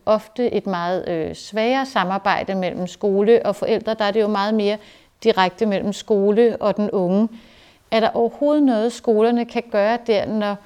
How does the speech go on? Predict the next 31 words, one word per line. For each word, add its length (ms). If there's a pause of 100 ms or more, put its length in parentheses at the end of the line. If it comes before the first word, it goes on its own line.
(280)
børnene 500
er 120 (140)
kommet 280
lidt 180
skævt 320
fra 180
start, 460
og 220
der 100
måske 300
ikke 160
er 120
samme 640 (640)
mulighed 560
for 140
samarbejde 640
med 140
forældrene? 500
Er 100
der 80
noget, 200
man 120
kan 120
gøre 280
i 20
den 140 (160)
direkte 420
kontakt 480
til 180
de 140
unge? 320